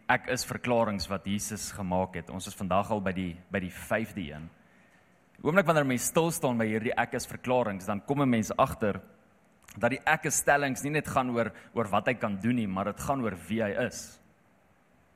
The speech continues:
Jesus gee nie net brood nie, hy is brood. Jesus skyn nie net lig nie, hy is lig. Jesus gee nie net lewe nie,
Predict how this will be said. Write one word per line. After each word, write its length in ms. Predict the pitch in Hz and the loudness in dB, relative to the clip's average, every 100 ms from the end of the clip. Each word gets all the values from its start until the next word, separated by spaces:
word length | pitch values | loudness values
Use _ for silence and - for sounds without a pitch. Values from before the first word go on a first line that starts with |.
| _ _ _ _ _ | _ _ _ _ _
Jesus 420 | 110 165 180 151 | 2 4 4 2
gee 380 | - - 180 196 | 0 0 2 2
nie 140 | 196 175 | 2 0
net 320 | 131 98 95 | 0 -2 -4
brood 340 | 113 104 101 | -2 0 0
nie, 140 | 117 110 | 0 0
hy 220 | 104 135 147 | 0 0 0
is 120 | 151 | -2
brood. 500 | 101 90 76 - - _ _ _ _ _ _ _ _ _ _ _ _ _ _ _ _ _ _ _ - | -4 -8 -8 -12 -20 _ _ _ _ _ _ _ _ _ _ _ _ _ _ _ _ _ _ _ -2
Jesus 440 | 127 175 180 - | 0 2 2 0
skyn 300 | - 190 180 208 | 2 4 4 2
nie 100 | 190 | 0
net 200 | 147 110 | 0 0
lig 300 | 120 151 123 | 2 2 0
nie, 180 | 117 | -4
hy 260 | 98 120 165 - | 0 2 0 2
is 260 | 180 175 120 | 2 2 0
lig. 480 | 117 139 - - - _ - _ _ _ _ _ _ _ _ _ _ _ _ - | 2 2 0 -12 -20 _ -20 _ _ _ _ _ _ _ _ _ _ _ _ 0
Jesus 400 | 180 190 190 - | 2 4 2 0
gee 400 | 175 - 208 220 | -2 2 4 4
nie 120 | 208 | 4
net 180 | 165 123 | 2 0
lewe 380 | 127 175 151 | 2 2 2
nie, 240 | 113 113 | 0 -2